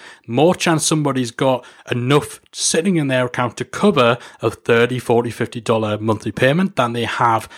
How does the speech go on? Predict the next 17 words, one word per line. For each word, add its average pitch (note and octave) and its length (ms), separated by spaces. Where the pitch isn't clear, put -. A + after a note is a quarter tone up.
a A2+ 280
six, - 520
seven, G#2+ 300
eight G#2+ 260
hundred G2+ 420
dollar G#2 340
annual A#2+ 540
payment. F#2+ 460
So - 140
that's C#3+ 240
definitely D3 300
something B2+ 420
to - 80
keep - 260
in A2 120
mind. G#2 340
Now, D3+ 300